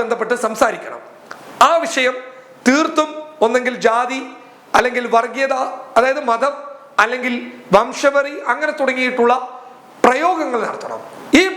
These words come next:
പ്രയോഗങ്ങൾ നടത്തുക മാത്രമല്ല, ഈ പ്രയോഗവുമായി ബന്ധപ്പെട്ട് അവിടെ പ്രശ്നങ്ങൾ ഉണ്ടാകണം. എന്നാൽ മാത്രമേ എ എന്ന് പറയുന്ന വകുപ്പ് പോലീസിന് ചേർക്കാൻ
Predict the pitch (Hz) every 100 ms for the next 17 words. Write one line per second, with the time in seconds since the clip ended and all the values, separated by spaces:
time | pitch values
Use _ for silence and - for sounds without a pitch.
0 | - 254 269 302 320 262 202 185 - -
1 | 196 240 254 285 285 247 247 262 269 233
2 | 226 220 226 - - - - 285 359 359
3 | 349 247 277 302 339 339 359 339 311 269
4 | 262 254 240 240 220 220 - - 220 240
5 | 240 226 - 240 208 170 123 113 113 -
6 | - 262 320 302 277 320 330 277 226 226
7 | - - - 240 320 349 277 269 233 226
8 | 226 233 214 220 247 233 208 170 - -
9 | 196 226 254 240 226 208 190 - - 208
10 | 220 214